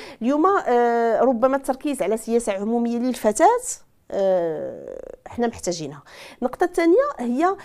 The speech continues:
آه، الشابات والشباب اللي باغيين يقوموا بأدوار طلائعية ومجتمعية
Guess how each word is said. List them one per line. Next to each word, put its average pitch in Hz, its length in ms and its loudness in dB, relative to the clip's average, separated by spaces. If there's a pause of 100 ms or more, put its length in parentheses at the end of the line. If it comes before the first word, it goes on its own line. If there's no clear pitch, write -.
(200)
آه، 226 260 4
الشابات 294 800 0
والشباب 269 560 0
اللي 254 240 0
باغيين 254 340 2
يقوموا 269 440 -4
بأدوار 262 480 0
طلائعية 226 680 0
ومجتمعية 240 1040 -2